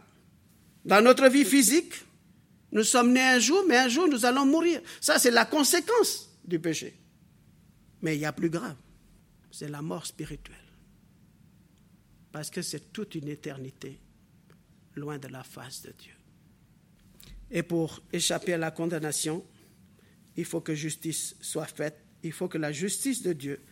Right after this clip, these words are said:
soit satisfaite. Et je le dis rapidement, en quelques mots, la Bible nous dit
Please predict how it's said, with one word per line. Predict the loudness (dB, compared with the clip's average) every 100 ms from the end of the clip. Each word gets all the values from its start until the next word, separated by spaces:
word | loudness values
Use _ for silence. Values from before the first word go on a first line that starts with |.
| -20 -20 -12
soit | -6 -2
satisfaite. | -2 -2 -4 -6 -4 -6 -8 -16 -20 _ _ _ -20 -20 -20 -20 -10
Et | -6 -6
je | -4 -4
le | -4
dis | -4 -2
rapidement, | -2 -4 -4 -2 -4 -6
en | -10
quelques | -8 -8 -6
mots, | -6 -4 -6 -10 -20 -20 _ -20 _ _ -14
la | -8
Bible | -4 -4 -2
nous | -4 -6
dit | -10